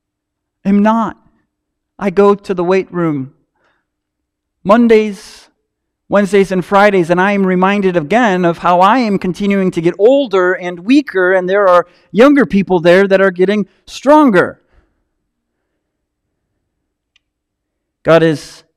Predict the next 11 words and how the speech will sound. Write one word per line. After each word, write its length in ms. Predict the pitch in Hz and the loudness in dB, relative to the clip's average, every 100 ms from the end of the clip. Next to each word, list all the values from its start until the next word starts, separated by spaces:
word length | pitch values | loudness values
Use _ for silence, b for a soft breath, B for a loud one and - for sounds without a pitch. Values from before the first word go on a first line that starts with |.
| _ _ - | _ _ -6
omnipresent. 880 | 151 160 156 143 - 185 135 117 - _ _ _ _ _ _ _ _ _ _ _ - | -4 0 -2 -4 -6 -8 -8 -14 -16 _ _ _ _ _ _ _ _ _ _ _ -6
He 160 | 175 | -2
is 180 | 165 139 - | -2 -2 -4
everywhere 920 | 185 175 160 147 143 139 135 135 139 _ _ _ _ | -4 -2 0 2 2 2 0 -4 -10 _ _ _ _
at 260 | 139 131 - - | -8 -8 -10 -12
once. 840 | 143 170 135 104 - - _ _ _ _ _ _ _ _ _ _ _ _ _ _ _ _ _ _ _ _ _ _ _ _ _ _ _ _ _ _ _ _ _ _ _ _ _ _ _ 143 | -6 -4 -4 -6 -14 -20 _ _ _ _ _ _ _ _ _ _ _ _ _ _ _ _ _ _ _ _ _ _ _ _ _ _ _ _ _ _ _ _ _ _ _ _ _ _ _ 0
God 220 | 165 180 | 0 2
is 480 | 165 143 - - _ 139 | -2 -4 -12 -20 _ -4
omniscient. 880 | 156 151 170 202 - 135 120 - - - | -2 0 -2 -2 -4 -6 -6 -8 -20 -18
He 240 | - 180 165 | -8 -4 -4
is 400 | 151 - - | -4 -10 -20